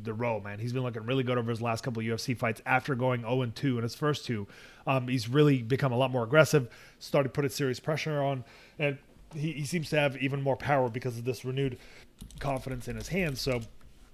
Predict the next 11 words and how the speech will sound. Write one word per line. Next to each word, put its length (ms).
I 60
like 160
Marc-Andre 480
Barriault 400
in 80
a 40
pretty 220
close 260
matchup 360
on 100
paper. 380